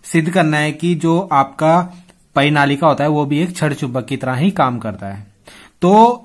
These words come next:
छड़ चुंबक के कारण हमें किसी बिंदु पे अगर चुंबकीय क्षेत्र निकालना है तो इसकी डेरिवेशन हमने पहले कर रखी है,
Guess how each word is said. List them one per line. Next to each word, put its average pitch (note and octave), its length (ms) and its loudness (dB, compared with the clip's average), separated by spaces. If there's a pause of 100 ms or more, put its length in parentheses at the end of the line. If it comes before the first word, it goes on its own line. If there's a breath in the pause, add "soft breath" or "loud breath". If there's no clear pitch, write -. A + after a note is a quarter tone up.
(140)
छड़ G3 220 4
चुंबक F#3 420 0
के F#3+ 100 -2
कारण E3+ 300 2
हमें E3+ 300 0
किसी F3+ 280 -4
बिंदु D3 380 -2
पे B2+ 380 -4
अगर C3+ 140 -4
चुंबकीय D3+ 420 -2
क्षेत्र D3+ 300 -6
निकालना C3 400 -4
है D3+ 60 -6
तो E3 100 -6
इसकी E3 280 -4
डेरिवेशन C3+ 420 -4
हमने D3 240 -6
पहले C3 280 -4
कर B2+ 160 -8
रखी A2 240 -8
है, E3+ 120 -6